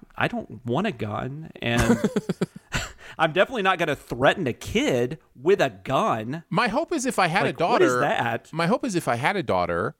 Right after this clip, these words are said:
Speaker 2: that we would have conversations about stuff, and
Speaker 1: Yeah,
Speaker 2: that I would trust,
Speaker 1: absolutely.
Speaker 2: trust my parenting and trust my child. And if we needed to have further conversations, we would. But yeah, I, yeah, it's, it's definitely a really interesting pop culture thing.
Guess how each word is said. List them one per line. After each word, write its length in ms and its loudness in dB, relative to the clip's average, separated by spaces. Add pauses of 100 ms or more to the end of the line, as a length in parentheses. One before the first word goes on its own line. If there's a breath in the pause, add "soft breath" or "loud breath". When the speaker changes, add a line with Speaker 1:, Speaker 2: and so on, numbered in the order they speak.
(240)
Speaker 2:
that 200 2
we 120 2
would 120 2
have 200 0
conversations 720 0
about 300 2
stuff, 520 0
and 80 -6
Speaker 1:
Yeah, 120 6
Speaker 2:
that 80 4
I 100 4
would 160 -2
trust, 260 4
Speaker 1:
absolutely. 300 -2
Speaker 2:
trust 320 2
my 120 2
parenting 480 0
and 80 0
trust 280 2
my 100 0
child. 520 0
And 420 2
if 220 -2
we 100 2
needed 220 2
to 40 0
have 120 2
further 280 0
conversations, 720 0
we 140 2
would. 400 0
But 240 2 (280 soft breath)
yeah, 220 2
I, 180 2
yeah, 400 2
it's, 260 -6
it's 200 -2
definitely 280 0
a 40 0
really 220 2
interesting 360 -2
pop 220 0
culture 300 0
thing. 400 -2